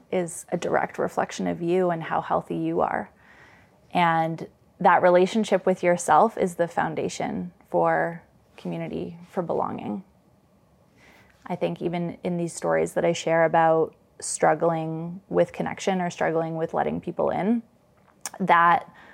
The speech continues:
also was a struggle for me in my teams. It was a struggle for me as a leader. It was a struggle, um, it was a struggle for me in many of my relationships.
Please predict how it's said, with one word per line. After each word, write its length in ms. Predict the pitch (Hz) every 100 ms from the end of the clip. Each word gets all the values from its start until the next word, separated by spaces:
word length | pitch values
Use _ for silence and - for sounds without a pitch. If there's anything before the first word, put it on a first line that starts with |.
| - _ _
also 400 | 175 175 170 170
was 160 | 170 165
a 80 | 160
struggle 440 | - 170 160 165
for 140 | 156 175
me 320 | 170 165 -
in 320 | 170 170 170
my 120 | 175
teams. 560 | 175 - 185 180 - - -
It 40 |
was 160 | 185 180
a 60 |
struggle 460 | 180 - 165 165 175
for 140 | -
me 160 | 180 170
as 120 | 165
a 80 | 151
leader. 500 | 160 - 123 - - - - - - _ -
It 60 |
was 200 | 175 175
a 80 | 180
struggle, 840 | 175 - 170 160 165 165 165 170 170 -
um, 600 | 175 170 170 170 170 175 _ -
it 60 |
was 120 | 185 175
a 60 |
struggle 300 | 170 175 175
for 100 | 175
me 180 | 175 175
in 360 | 170 170 170 - _
many 260 | 190 170 180
of 80 | 180
my 140 | 170
relationships. 960 | 151 - 190 - 196 - - - -